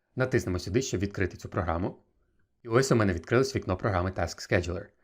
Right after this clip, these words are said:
У нас є інший, більш хакерський спосіб, як запустити цю програму. Ми можемо натиснути Windows R на клавіатурі і тут написати task, S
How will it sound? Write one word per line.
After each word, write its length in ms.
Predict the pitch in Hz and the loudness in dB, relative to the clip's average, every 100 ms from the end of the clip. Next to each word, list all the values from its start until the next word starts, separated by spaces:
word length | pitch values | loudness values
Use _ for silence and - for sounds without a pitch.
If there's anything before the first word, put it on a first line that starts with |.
| _ _ _ | _ _ _
У 60 | 120 | 2
нас 200 | 117 - | 4 4
є 60 | 90 | 0
інший, 260 | 110 - | 0 2
більш 200 | 117 95 | 2 2
хакерський 440 | - 90 98 - 117 | 0 -4 -4 -8 -4
спосіб, 360 | - 110 107 | -2 -2 2
як 140 | 98 82 | 2 2
запустити 440 | 85 - 101 - | -4 -4 -6 -4
цю 120 | - | -6
програму. 400 | - 85 95 127 | -2 2 4 4
Ми 100 | 101 | 2
можемо 300 | 90 87 87 | 2 2 0
натиснути 420 | 87 104 - 101 | -2 -2 -4 -2
Windows 340 | 90 90 82 - | 0 0 -2 0
R 160 | 107 | 0
на 100 | 92 | 0
клавіатурі 580 | 80 85 80 - 135 175 - - _ | -2 -4 -4 0 2 2 -4 -20 _
і 120 | 120 | -6
тут 220 | 123 143 120 | -6 -4 -4
написати 580 | 107 - 101 98 113 107 _ _ _ - | -6 -2 0 0 -2 -6 _ _ _ -4
task, 500 | 95 85 - - - - | -2 -2 -4 -10 -16 -6
S 360 | 90 120 - | -4 -4 -6